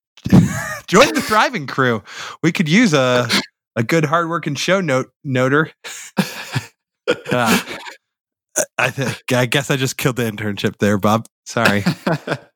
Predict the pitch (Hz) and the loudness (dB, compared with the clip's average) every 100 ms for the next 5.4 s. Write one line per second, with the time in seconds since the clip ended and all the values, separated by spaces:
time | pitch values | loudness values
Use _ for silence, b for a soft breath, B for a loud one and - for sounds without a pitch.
0 | _ _ 262 330 311 196 - 190 311 294 | _ _ 0 0 -2 -4 0 2 2 0
1 | - 175 156 131 127 123 110 - - _ | 0 2 2 0 0 0 -2 -4 -14 _
2 | B 190 B - _ _ _ _ _ - | B -8 B -16 _ _ _ _ _ -20
3 | _ _ _ _ 143 151 143 127 - - | _ _ _ _ -2 0 0 -4 -8 0
4 | 175 170 170 151 151 135 143 139 123 131 | 2 4 2 2 2 0 0 0 0 0
5 | 127 113 - | 0 -2 -8